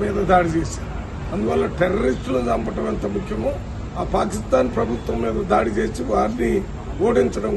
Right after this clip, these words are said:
కూడా అంతే ముఖ్యం. ఎందుకు ఆ రకంగా చేయమని అడగలేదంటే దానికి కూడా ఏం సమాధానం చెప్పకుండా ఇక వారు చెప్పిందంట ఎప్పుడో పాత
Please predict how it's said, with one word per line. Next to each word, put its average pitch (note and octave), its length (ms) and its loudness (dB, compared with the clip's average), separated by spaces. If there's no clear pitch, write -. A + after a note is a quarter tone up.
కూడా A3+ 180 0
అంతే F#3 180 -2
ముఖ్యం. - 280 -6
ఎందుకు - 340 2
ఆ - 20 8
రకంగా G#2+ 380 -2
చేయమని G3 400 0
అడగలేదంటే F3 680 0
దానికి G3+ 340 0
కూడా F#3+ 120 -2
ఏం F3 60 0
సమాధానం F3 560 -4
చెప్పకుండా - 480 -6
ఇక D#3 100 -6
వారు F3+ 240 -2
చెప్పిందంట G#2+ 580 0
ఎప్పుడో F3+ 280 0
పాత F#3 200 0